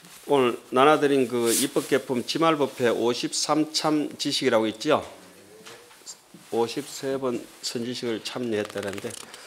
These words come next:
그 번호는 별로 뭐 신경 쓸 바는 안 됩니다. 음. 이 교재보다 요걸로 하겠습니다. 음,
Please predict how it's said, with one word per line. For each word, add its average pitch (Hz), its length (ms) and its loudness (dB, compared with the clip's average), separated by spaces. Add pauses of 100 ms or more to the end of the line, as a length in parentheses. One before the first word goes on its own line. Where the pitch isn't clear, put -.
(420)
그 - 80 -6
번호는 156 1120 6
별로 143 300 2
뭐 131 160 0
신경 151 400 0
쓸 180 240 -2
바는 170 260 6
안 95 180 -2
됩니다. 139 440 0 (480)
음. 101 160 -10 (3000)
이 127 100 0 (440)
교재보다 160 520 6
요걸로 175 280 12
하겠습니다. 131 560 6 (760)
음, 120 160 -4